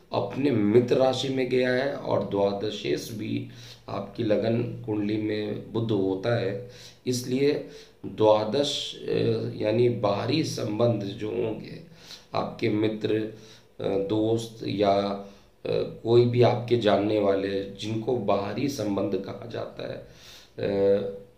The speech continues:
वहाँ से कुछ अगर आपका contact बनता है तो उनके through job मिलना, उनके through income के साधन को बढ़ाना,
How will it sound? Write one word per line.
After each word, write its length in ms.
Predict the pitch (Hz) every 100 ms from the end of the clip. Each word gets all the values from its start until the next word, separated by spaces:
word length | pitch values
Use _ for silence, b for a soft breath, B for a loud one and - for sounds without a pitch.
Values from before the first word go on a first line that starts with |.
| -
वहाँ 600 | - 107 110 - 123 170 165
से 100 | 135
कुछ 400 | - 135 123 - - B B B -
अगर 460 | 101 104 117 - -
आपका 320 | 110 - -
contact 680 | 113 - 107 104 98 120 120
बनता 420 | 98 101 98 117
है 220 | 101 92 90 - B B
तो 60 | - 85
उनके 540 | 120 120 117 117 147 -
through 300 | 131 143 113
job 520 | 107 107 110 - -
मिलना, 600 | - 104 101 101 113 - B B -
उनके 320 | 107 104 135
through 280 | 135 123 131
income 560 | - 110 101 113 117 117
के 120 | 117
साधन 460 | - 101 101 104 113
को 120 | 110
बढ़ाना, 640 | 101 98 98 101 101 -